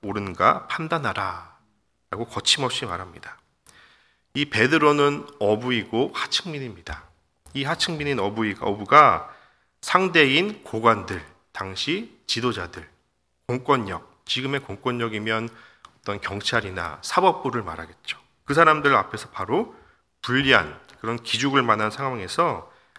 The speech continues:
감옥에 갈 수 있는 그런 상황인데 당시 그 고관들이 "예수의 이름으로 말하지 말라."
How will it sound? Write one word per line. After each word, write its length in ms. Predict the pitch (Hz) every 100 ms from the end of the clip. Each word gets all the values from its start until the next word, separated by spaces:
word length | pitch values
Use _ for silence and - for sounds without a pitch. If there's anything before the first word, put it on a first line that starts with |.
| -
감옥에 400 | - 139 170 180
갈 120 | 151
수 160 | 143 139
있는 240 | 127 123
그런 160 | 110 104
상황인데 840 | - 160 139 92 92 156 107 78 - _ _ -
당시 640 | 104 107 165 196 226 -
그 60 | -
고관들이 580 | - 110 110 95 104 92
"예수의 380 | 107 - 170 160
이름으로 340 | 151 139 139
말하지 360 | 104 101 110 113
말라." 500 | 92 82 98 92